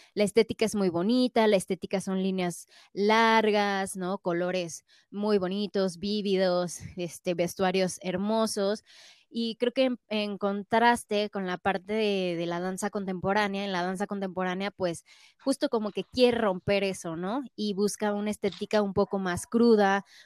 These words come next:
una estética más, este, pues sí, ma-, más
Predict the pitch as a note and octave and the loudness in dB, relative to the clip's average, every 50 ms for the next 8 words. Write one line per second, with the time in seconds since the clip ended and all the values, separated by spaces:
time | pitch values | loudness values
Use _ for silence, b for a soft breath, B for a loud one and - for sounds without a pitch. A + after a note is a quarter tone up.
0 | B B G3+ G#3 G3 - - G3 F#3 - G#3 - - G3+ F#3 F#3 F#3 F#3 F#3 F#3 | B B -6 -6 -6 -4 -6 -8 -8 -8 -10 -6 -4 -2 -2 -2 -2 -2 -2 -2
1 | F#3 F#3 F#3 F#3 F#3 F#3 - - F#3+ - - - - - F#3+ F3+ F3 E3+ E3 D#3+ | 0 0 0 0 -2 -2 -4 -8 -8 -8 -10 -12 -10 -8 -6 -4 -4 -4 -4 -6
2 | E3 D3+ - _ _ _ _ _ _ _ _ _ _ - G3+ F#3+ F3+ - - A#3 | -6 -10 -14 _ _ _ _ _ _ _ _ _ _ -4 -4 -4 -4 -4 -4 -4
3 | A#3+ A#3 A3 G#3+ G#3 - b b b b b b b - G#3 G#3+ G#3+ G#3+ A3 A3+ | -4 -2 -2 -4 -4 -6 b b b b b b b -8 -6 -2 0 2 2 2
4 | A#3 A#3 A#3 A#3 A#3 A#3 A#3 A3 - - - | 2 2 2 2 2 2 0 0 -4 -6 -8